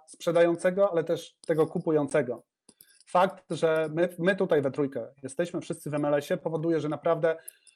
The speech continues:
osoby, które przychodzą do nas i poszukują tej nieruchomości, dostają od nas jasną informację, że my mamy dostęp do ofert spod lady, które dwa tygodnie wcześniej są publikowane tylko i wyłącznie dla klientów, pośredników w obrocie nieruchomościami,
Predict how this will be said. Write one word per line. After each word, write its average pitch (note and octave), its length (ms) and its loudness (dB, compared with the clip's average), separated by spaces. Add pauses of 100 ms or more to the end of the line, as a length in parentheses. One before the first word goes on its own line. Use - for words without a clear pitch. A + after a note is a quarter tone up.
(140)
osoby, F#3 340 2
które D3 180 0
przychodzą E3 400 -2
do B2 120 -2
nas A2 280 -12
i E3 60 -10
poszukują E3+ 440 -4
tej D#3 140 -2
nieruchomości, D3 640 -4
dostają F3 440 4
od E3+ 100 -2
nas D#3 180 -6
jasną D3+ 300 -2
informację, D3+ 560 -2
że C#3 140 -2
my D#3 180 0
mamy E3 240 0
dostęp D#3+ 400 2
do D3+ 140 2
ofert E3 240 -2
spod C#3 240 -6
lady, D3 300 0
które D3 380 -2 (500)
dwa D#3 220 2
tygodnie D3+ 460 0
wcześniej B2 520 -4 (280)
są D3+ 200 -6
publikowane D3 600 -4
tylko E3 280 -4
i D3 60 0
wyłącznie E3 400 -6
dla C3+ 120 0
klientów, D3+ 520 -6
pośredników C#3+ 680 -6
w C3 40 -4
obrocie D3 360 -4
nieruchomościami, C#3+ 600 -6